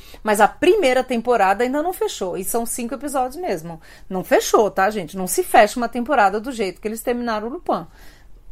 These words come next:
Mas, de qualquer forma, o que eu vi, eu já gostei muito. É um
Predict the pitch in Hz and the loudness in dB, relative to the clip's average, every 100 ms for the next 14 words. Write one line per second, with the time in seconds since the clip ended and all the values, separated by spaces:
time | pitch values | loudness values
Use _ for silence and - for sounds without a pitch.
0 | - - 254 226 262 233 226 240 277 220 | -16 -6 -2 0 -2 -2 -2 -2 0 2
1 | 208 247 254 302 339 220 214 226 277 285 | 4 2 2 2 2 0 -4 -4 -4 -4
2 | 262 233 233 226 - 247 247 202 226 285 | -4 -4 -4 -4 -4 -6 -4 -4 -4 0
3 | 320 392 427 403 | 0 0 -2 -10